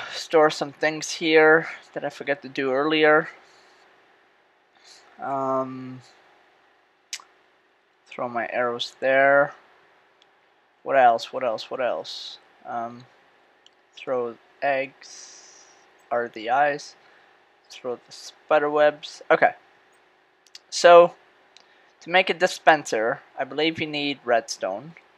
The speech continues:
Just one, if I'm not wrong. Hold on, let me check on my app. Because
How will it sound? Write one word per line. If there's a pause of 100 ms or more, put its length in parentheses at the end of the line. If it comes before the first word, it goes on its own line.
Just (680)
one, (180)
if
I'm
not
wrong. (920)
Hold
on,
let
me
check
on
my
app. (3500)
Because